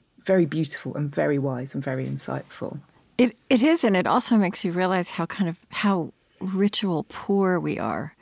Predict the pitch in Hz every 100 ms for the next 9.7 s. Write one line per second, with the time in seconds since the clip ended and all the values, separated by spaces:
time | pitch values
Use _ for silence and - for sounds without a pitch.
0 | _ _ _ - 160 147 143 127 - -
1 | - 196 180 165 170 190 202 - - 214
2 | 214 208 190 160 165 - - - 160 156
3 | 147 202 220 277 - 277 262 - 320 -
4 | - - _ 208 214 233 - 254 214 180
5 | - - - - - 151 247 277 226 -
6 | - 170 - - _ _ - 196 196 226
7 | 226 180 226 226 - 165 160 143 - 143
8 | 139 143 165 165 143 196 190 196 214 214
9 | 135 - - 196 196 214 208